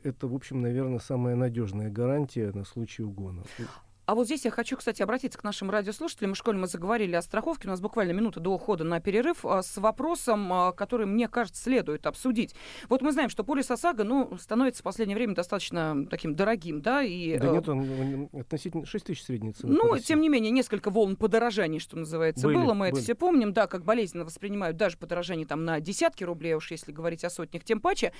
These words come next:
Speaker 2: Вот как вы считаете, а может быть, угон надо добавить в осаго?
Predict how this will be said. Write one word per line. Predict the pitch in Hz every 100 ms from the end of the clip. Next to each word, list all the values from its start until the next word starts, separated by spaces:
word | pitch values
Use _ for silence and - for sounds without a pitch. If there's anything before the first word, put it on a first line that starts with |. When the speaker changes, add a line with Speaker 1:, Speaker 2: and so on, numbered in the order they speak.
| - -
Speaker 2:
Вот | - -
как | - 370
вы | 254 269
считаете, | - 220 160 180
а | 180
может | 254 262
быть, | 214 269 -
угон | 277 226 220
надо | 214 220
добавить | 208 208 233 -
в |
осаго? | 214 - 370 247